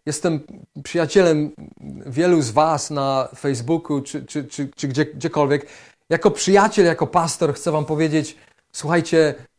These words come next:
przypasajmy się prawdą. Nie dajmy sobie wykraść prawdy, o których tutaj mówiliśmy. E, zapamiętajmy prawdę. Zapamiętajmy,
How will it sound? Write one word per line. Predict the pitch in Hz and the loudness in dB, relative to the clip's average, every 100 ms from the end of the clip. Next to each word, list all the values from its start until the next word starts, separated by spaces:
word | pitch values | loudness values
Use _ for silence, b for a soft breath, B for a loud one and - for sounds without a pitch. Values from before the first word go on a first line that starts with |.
| _ - | _ -8
przypasajmy | 147 156 147 180 151 123 | -2 0 0 0 0 -4
się | - 143 131 - | -4 -4 -4 0
prawdą. | 160 147 120 113 120 127 _ _ _ _ _ - | 0 0 -2 -6 -8 -12 _ _ _ _ _ -8
Nie | 143 151 | -2 0
dajmy | 123 170 190 190 | 2 4 4 2
sobie | - 180 160 170 | 2 0 2 0
wykraść | 117 127 170 - 170 165 147 - - - | 0 0 0 0 0 0 -4 -12 -12 -2
prawdy, | 185 190 175 117 107 120 143 147 - - | 0 2 0 -2 -4 2 2 0 -8 -20
o | - | -4
których | 165 156 - | 0 0 0
tutaj | 151 151 | -4 -4
mówiliśmy. | 151 160 131 120 - 117 120 123 _ _ _ _ _ _ b b b b _ 156 | -4 -4 -6 -8 -10 -12 -12 -16 _ _ _ _ _ _ b b b b _ 4
E, | 156 156 - _ - | 4 4 -4 _ -2
zapamiętajmy | 135 180 180 175 170 196 190 160 | 0 2 4 4 4 4 4 2
prawdę. | 160 151 123 107 - 143 _ _ - | 2 0 0 -6 -12 -16 _ _ -8
Zapamiętajmy, | 127 160 160 165 160 180 190 185 185 185 180 | -4 0 0 0 0 2 2 2 2 4 4